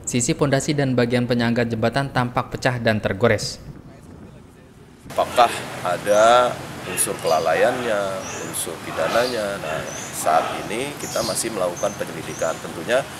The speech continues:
Speaker 2: kita berkoordinasi dengan, eh, mencari keterangan-keterangan, eh, baik terhadap masyarakat, kemudian terhadap perusahaan sendiri atau agen kapal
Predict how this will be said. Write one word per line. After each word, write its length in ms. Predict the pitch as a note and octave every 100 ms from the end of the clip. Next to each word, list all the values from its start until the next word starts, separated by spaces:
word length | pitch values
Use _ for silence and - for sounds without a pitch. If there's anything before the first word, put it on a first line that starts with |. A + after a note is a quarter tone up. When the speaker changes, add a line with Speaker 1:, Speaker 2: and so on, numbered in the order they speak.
| - -
Speaker 2:
kita 240 | F#2+ - A#2+
berkoordinasi 800 | A2 G2+ F2+ F2 E2 E2+ B2 F#2+
dengan, 160 | E2 E2 D#2 - - -
eh, 240 | E2 D2+ E2
mencari 560 | G#2 C3+ C3+ D3+ D3 C3+ - - -
keterangan-keterangan, 880 | - G2+ G#2 G2+ G2 F#2 F#2+ G#2 C#3
eh, 680 | D#3+ - - - - - F2
baik 240 | F#2 F#2+ -
terhadap 280 | G2+ F#2 F#2+
masyarakat, 640 | F2+ F2+ F#2 E2+ - A2+ C#3+ - E2+
kemudian 280 | F2+ F2+ F#2+ F2+
terhadap 360 | F2 E2+ F2+ - - -
perusahaan 400 | G2+ G2 F2+ F2+
sendiri 400 | F2+ F2+ E2+ F#2
atau 240 | G2+ -
agen 400 | - F#2 G#2+ F#2+
kapal 480 | F2+ E2+ D#2 G#2 C#3+